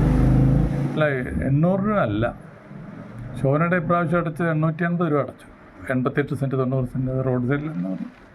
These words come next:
അവിടെ നിന്നതിന് അത് മറ്റേത് അടയ്ക്കാൻ വെച്ച് നോക്കിക്കഴിഞ്ഞ് കഴിഞ്ഞപ്പോൾ ഇതിൻ്റെ എണ്ണൂറ്റൻപത് രൂപയുടെ ആയിട്ടുണ്ട്, അടച്ചേക്കട്ടെ എന്ന് ചോദിച്ചാൽ പറഞ്ഞു, അടച്ചേക്കാൻ പറ്റില്ല. അതിൻ്റെ ഇന്നലെ കോപ്പി എടുക്കാനാണ് ഞാൻ പോയത്.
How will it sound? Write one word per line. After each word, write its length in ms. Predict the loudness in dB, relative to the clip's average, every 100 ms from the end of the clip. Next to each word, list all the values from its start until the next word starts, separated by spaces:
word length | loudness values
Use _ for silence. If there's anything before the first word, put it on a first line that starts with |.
| -20 -20 -20 -20 -16 -4
അവിടെ 180 | 0 2
നിന്നതിന് 460 | 2 2 2 0 -6 -14 -20 -18 -18 -20 -20 -18 -18 -20 -18 -18 -18 -16 -16 -16 -14 -14 -8 -4
അത് 120 | 0
മറ്റേത് 240 | 0 2 2
അടയ്ക്കാൻ 240 | 2 2 0
വെച്ച് 160 | 2 2
നോക്കിക്കഴിഞ്ഞ് 380 | 2 2 2 2
കഴിഞ്ഞപ്പോൾ 260 | 0 2 2
ഇതിൻ്റെ 220 | 2 2 2
എണ്ണൂറ്റൻപത് 520 | 0 0 -2 -2 0
രൂപയുടെ 280 | 2 0 0 -4 -10 -18 -20 -18 -14 -2
ആയിട്ടുണ്ട്, 300 | -2 0 0 0
അടച്ചേക്കട്ടെ 380 | 0 0 0 0
എന്ന് 100 | 2
ചോദിച്ചാൽ 180 | 2 2
പറഞ്ഞു, 140 | 2 0
അടച്ചേക്കാൻ 340 | 0 0 0 0
പറ്റില്ല. 180 | 0 0
അതിൻ്റെ 240 | 2 0 0 -4 -6 -4
ഇന്നലെ 280 | 0 2 0 -2 -8 -14 -14 -8 0
കോപ്പി 220 | 2 2 2
എടുക്കാനാണ് 340 | 2 0 0
ഞാൻ 80 | -2 0
പോയത്. 280 | 0 -2